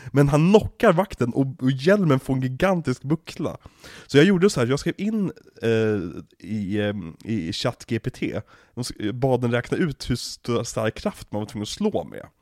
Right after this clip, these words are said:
Och tydligen behöver man slå med kraften som ungefär en personbil för att den bucklan ska kunna göra så vakten ska svimma.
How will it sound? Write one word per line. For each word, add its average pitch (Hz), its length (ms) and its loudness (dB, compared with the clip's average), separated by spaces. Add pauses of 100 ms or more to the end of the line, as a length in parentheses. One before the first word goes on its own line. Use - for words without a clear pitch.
(460)
Och 127 120 -2
tydligen 151 320 0
behöver 160 160 0
man 156 60 0
slå 175 280 2
med 135 140 -2
kraften - 440 -6
som 117 220 -4
ungefär 113 380 -2
en 92 140 -4
personbil 117 840 -4
för - 180 -8
att - 260 -12
den 101 580 -8
bucklan 120 360 -4
ska 110 120 -12
kunna 110 180 -4
göra 113 300 0
så 110 160 -10
vakten 101 260 -14
ska 110 120 -14
svimma. 120 400 -6